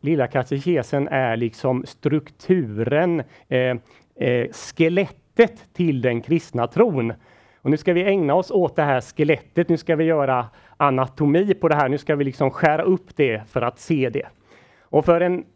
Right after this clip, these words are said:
en del av er så kan det vara så här att det jag säger idag är självklarheter. Det här har ni sett hela tiden. Ehm, för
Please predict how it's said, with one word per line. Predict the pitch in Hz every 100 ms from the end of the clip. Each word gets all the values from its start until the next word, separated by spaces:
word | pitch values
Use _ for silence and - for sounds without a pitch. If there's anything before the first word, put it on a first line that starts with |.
| -
en | 165
del | 165 208 214
av | 196 185
er | 170 156 180 180
så | - 151
kan | - 170
det | 170
vara | 170
så | 139
här | 156 139
att | 139
det | 151
jag | 180
säger | - 202 151 139
idag | 139 123 135
är | 143 123 113 - _ _ _ _
självklarheter. | - 233 170 - 131 127 110 165
Det | 170
här | 170 170
har | 180
ni | 151
sett | 135 156 123 _ _ - _
hela | 127 151 120
tiden. | 117 139 110 139 220 - _ _ _ _ _ -
Ehm, | 127 127 135 - _ - - 233 226
för | 147 143